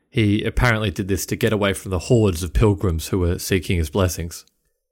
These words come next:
As Gregory ages, he distances himself more and more from civilization,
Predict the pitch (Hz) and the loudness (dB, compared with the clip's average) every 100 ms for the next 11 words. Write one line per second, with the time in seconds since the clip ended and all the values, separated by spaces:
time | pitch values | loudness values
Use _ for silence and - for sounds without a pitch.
0 | _ _ _ _ _ - 143 143 131 98 | _ _ _ _ _ 0 0 2 2 2
1 | 95 85 80 82 - 78 78 - 113 110 | 2 2 2 0 0 -4 -6 -8 -6 -4
2 | 101 - 104 - 98 98 92 - 87 - | -4 -4 -6 -6 -8 -8 -6 -4 -4 -2
3 | 98 101 107 101 92 90 87 - 87 - | 0 2 2 0 -2 0 -2 -4 -8 -4
4 | 92 90 80 87 82 - 82 | -4 0 0 2 0 -2 -8